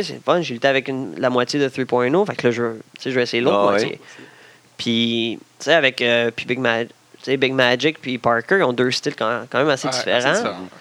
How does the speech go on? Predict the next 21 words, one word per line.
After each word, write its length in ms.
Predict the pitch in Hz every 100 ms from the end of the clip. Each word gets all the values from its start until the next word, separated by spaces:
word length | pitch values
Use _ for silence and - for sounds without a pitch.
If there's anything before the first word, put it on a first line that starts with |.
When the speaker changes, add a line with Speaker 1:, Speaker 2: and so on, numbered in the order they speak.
| - - -
Speaker 1:
Puis, 220 | 202 190
tu 60 | 165
sais, 300 | 156 151 120
autant 360 | 120 123 156
que 260 | 156 120 120
ça 180 | - 117
cliquait 340 | - 131 147
avec, 360 | 151 135 131 -
euh, 320 | 123 120 120
Big 140 | 120 123
Magic, 360 | 117 113 135
c'était, 200 | 139 - - - -
les 80 |
matchs 220 | 123 123 -
sont 120 | 113
fluides, 580 | - - - 127 143 -
c'était 140 | 113
vraiment 260 | 120 127 110
le 60 |
fun. 400 | 104 135 151 156 147
Puis, 180 | -